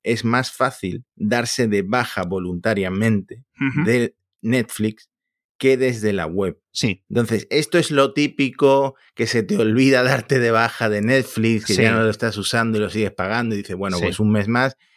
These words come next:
Speaker 1: y al mes siguiente me doy de baja".
Speaker 2: Claro.
Speaker 1: Apple, creo que por entonces Apple no te avisaba de que iba, tu suscripción iba a empezar a
Speaker 2: No,
Speaker 1: cobrarte, ahora ya
Speaker 2: exacto.
Speaker 1: lo hace, incluso
Speaker 2: Ujú.
Speaker 1: te avisa antes de que te cobren,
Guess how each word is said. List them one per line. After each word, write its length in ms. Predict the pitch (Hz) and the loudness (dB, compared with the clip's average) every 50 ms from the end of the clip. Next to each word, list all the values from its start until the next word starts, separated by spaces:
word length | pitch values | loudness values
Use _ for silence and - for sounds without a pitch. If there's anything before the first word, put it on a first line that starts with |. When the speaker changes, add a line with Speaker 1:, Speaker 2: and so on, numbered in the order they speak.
| _ - | _ -6
Speaker 1:
y 100 | 92 101 | -4 -2
al 140 | 101 98 101 | -2 0 0
mes 200 | 107 117 117 113 | 0 0 0 0
siguiente 400 | - 113 107 110 120 120 123 117 | 0 2 2 2 2 2 2 2
me 120 | 104 95 | 0 2
doy 140 | 95 98 98 | 0 0 0
de 120 | 92 87 | 0 0
baja". 360 | 90 92 87 - - 80 - _ _ _ _ _ _ - | -2 -2 -4 -6 -8 -14 -16 _ _ _ _ _ _ -8
Speaker 2:
Claro. 240 | - 95 85 87 87 | -6 -6 -6 -4 -4
Speaker 1:
Apple, 460 | - 127 131 - 123 104 95 90 - _ _ _ | -2 -2 0 2 2 0 0 0 -6 _ _ _
creo 120 | - 123 131 | -2 2 2
que 60 | 143 | 4
por 120 | 135 147 143 | 4 4 2
entonces 480 | 139 127 147 156 160 - 175 170 - | 4 2 2 0 2 0 -2 0 0
Apple 240 | 143 123 - 160 160 | -2 0 0 0 0
no 220 | 147 127 123 113 | 0 0 0 2
te 100 | 87 113 | 2 0
avisaba 500 | 107 98 98 98 - - 147 143 131 104 | 0 0 -2 -4 -2 0 2 2 2 0
de 140 | 98 98 92 - | -2 -4 -6 -6
que 380 | 101 98 98 95 95 92 95 | -6 -6 -4 -4 -4 -4 -4
iba, 540 | 98 101 104 98 95 95 92 90 90 92 90 85 | -4 -2 -2 -2 -2 -2 -2 -2 -4 -4 -6 -8
tu 180 | - 95 90 87 | -10 -12 -12 -10
suscripción 580 | - - 95 - - 90 90 85 - - 98 | -10 -10 -10 -10 -8 -8 -8 -8 -4 -4 -4
iba 100 | 95 92 | -2 -2
a 40 | 90 | -4
empezar 280 | 90 90 92 - 98 95 | -4 -6 -6 -6 -4 -2
a 40 | 98 | 0
Speaker 2:
No, 100 | 113 104 | 0 0
Speaker 1:
cobrarte, 320 | 87 98 120 131 - - | 0 0 -2 -2 -2 -2
ahora 100 | 87 82 | -2 -2
ya 60 | 110 | -2
Speaker 2:
exacto. 180 | 92 92 92 87 | -2 -2 -2 -2
Speaker 1:
lo 80 | 87 | -2
hace, 320 | 92 113 120 - - 104 110 | -2 -2 -4 -2 -2 0 0
incluso 380 | 113 - - - 120 117 107 | 0 -2 -4 -6 -6 -6 -4
Speaker 2:
Ujú. 60 | 123 127 | -4 -4
Speaker 1:
te 40 | |
avisa 260 | 87 92 98 - 110 110 | -4 -2 -2 -2 -2 -2
antes 220 | 120 110 127 113 | 0 0 0 0
de 100 | 110 95 | 0 -2
que 100 | 95 92 | -2 -4
te 140 | - 90 - | -8 -8 -6
cobren, 500 | - 120 123 117 113 107 104 110 113 | -2 0 2 2 2 2 2 0 -2